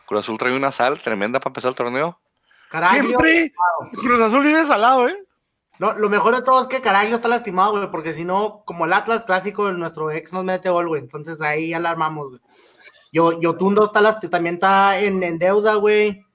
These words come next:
Speaker 2: Este, ¿quién más, güey? Hubo varios, güey, como tres, cuatro, güey, que están
Speaker 1: Y luego dejaron ir a veinte mil partes. Está diciendo el
Speaker 3: De
Speaker 1: Pepe Canijano en el
Speaker 3: hecho,
Speaker 1: huevo.
Speaker 3: de hecho, hay posibles bajas de Cruz Azul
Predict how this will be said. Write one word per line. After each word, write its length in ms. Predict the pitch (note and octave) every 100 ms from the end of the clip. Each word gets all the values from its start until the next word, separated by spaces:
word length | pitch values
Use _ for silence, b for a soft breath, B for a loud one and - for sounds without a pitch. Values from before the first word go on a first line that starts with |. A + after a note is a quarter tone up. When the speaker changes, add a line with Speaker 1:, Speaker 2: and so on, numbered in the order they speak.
| _ b b b -
Speaker 2:
Este, 920 | D#3+ - E3 D#3+ D#3 D#3 D3+ C#3 _ _ -
¿quién 160 | F#3 F#3+
más, 180 | F#3+
güey? 140 | F#3+ F3+
Hubo 160 | G3+
varios, 340 | G3 F#3 A3+ G#3+
güey, 140 | F#3+
como 240 | F3 D#3 D#3
tres, 180 | F#3
cuatro, 320 | - F#3+ G3 G3+
güey, 160 | D#3+
que 80 | D#3
están 400 | - D#3+ E3+ F3 -
Speaker 1:
Y 80 | B2
luego 200 | G#2+ G#2+
dejaron 260 | A#2+ A#2 A#2
ir 100 | A2+
a 80 | A#2+
veinte 260 | A2 -
mil 160 | G2 G#2+
partes. 300 | A2+ A2+ -
Está 160 | -
diciendo 240 | G#2+ B2+ B2
el 60 |
Speaker 3:
De 80 | G3
Speaker 1:
Pepe 100 | G#3
Canijano 280 | A#3+ - E4
en 60 | F4+
el 60 |
Speaker 3:
hecho, 80 | C4
Speaker 1:
huevo. 140 | C4+ A#3+
Speaker 3:
de 80 |
hecho, 420 | A#3 D#4 D#4+ C#4+ -
hay 120 | G#3+ A3
posibles 500 | D4 B3 C4 C#4+ B3+
bajas 320 | C4+ C#4 C4+
de 120 | A#3
Cruz 260 | - F3 D#3+
Azul 380 | D#3+ G3 A#3